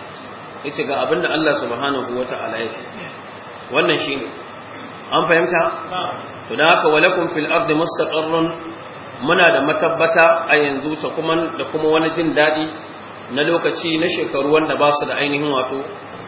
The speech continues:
Speaker 1: yawa. Kuma wa mata'un ilahin din da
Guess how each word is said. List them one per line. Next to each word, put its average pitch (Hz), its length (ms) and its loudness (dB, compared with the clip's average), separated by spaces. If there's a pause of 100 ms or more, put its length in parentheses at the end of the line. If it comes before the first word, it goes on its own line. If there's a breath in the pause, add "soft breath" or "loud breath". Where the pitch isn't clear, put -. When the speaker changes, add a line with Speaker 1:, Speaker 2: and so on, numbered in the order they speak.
(200)
Speaker 1:
yawa. 135 440 2 (920)
Kuma 165 400 6
wa 139 200 -2 (120)
mata'un 180 480 4
ilahin 156 560 4
din 147 160 -2 (840)
da 120 80 -2